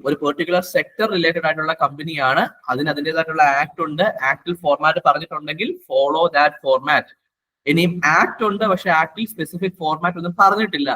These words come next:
അങ്ങനെയാണെങ്കിൽ follow the format as per schedule three of Companies Act.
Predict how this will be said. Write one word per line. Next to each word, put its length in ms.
അങ്ങനെയാണെങ്കിൽ 480
follow 340
the 80
format 340
as 180
per 180
schedule 460
three 240
of 60
Companies 400
Act. 160